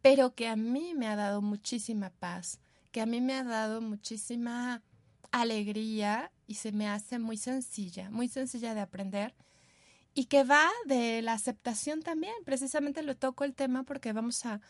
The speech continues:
vamos a relacionarlo y lo vamos a abordar el día de hoy, porque Ho-, Ho'oponopono es aceptación, es gratitud, pero es efectivamente, em, dejar,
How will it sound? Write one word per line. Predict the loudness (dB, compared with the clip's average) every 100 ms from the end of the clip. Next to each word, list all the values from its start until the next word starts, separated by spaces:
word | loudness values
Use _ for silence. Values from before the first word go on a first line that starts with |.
| -20 _
vamos | -8 -4
a | -2
relacionarlo | -2 -2 -4 -2 0 -2 -4 -4
y | -4
lo | -2
vamos | -2 -2 -2
a |
abordar | -2 -2 -2 -2 -2 -6 -10
el | -8
día | -6 -6
de | -4 -4
hoy, | -4 -4 -10 _ _ -20 -8
porque | -2 -2 0
Ho-, | -4 -4 _ 2
Ho'oponopono | 2 2 -2 -2 -4 -2 0
es | -2 -4 -6
aceptación, | -8 -8 -10 -8 -10 -8 -6 -4 -4 -10 _ _ _
es | -8 -6
gratitud, | -4 -4 -6 -6 -4 -4 -4 -12 -20 _ _ _ _ _
pero | -8 -2 0 2
es | 0 -2 -4 -10 _
efectivamente, | -8 -6 -6 -4 -4 -2 -2 -4 -2 -2 -4 -14 _ _ _ _ -4
em, | 0 2 2 0 0 -4 -6 _ _ _ _ _ _ _ _ -2
dejar, | 0 2 4 4